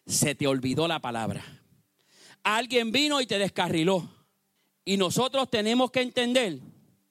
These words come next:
que tenemos que andar bien puestos, porque no es fácil, déjame decirte, no es fácil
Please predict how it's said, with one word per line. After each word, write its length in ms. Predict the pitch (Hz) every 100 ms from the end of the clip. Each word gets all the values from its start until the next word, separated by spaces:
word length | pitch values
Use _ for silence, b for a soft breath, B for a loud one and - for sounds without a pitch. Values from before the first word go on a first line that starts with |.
| _ _ _ _ _ _
que 140 | - 208
tenemos 400 | 180 190 247 240
que 100 | 240
andar 360 | 202 233 254
bien 320 | 202 233 247
puestos, 560 | 208 208 233 196 - 120 113 - _ _ _ _ _
porque 300 | - 160 156
no 100 | 143
es 80 | 214
fácil, 400 | - 247 196 185
déjame 300 | 151 151 208
decirte, 400 | 233 - 226 -
no 200 | 143 160
es 100 | 208
fácil 420 | - 220 - 160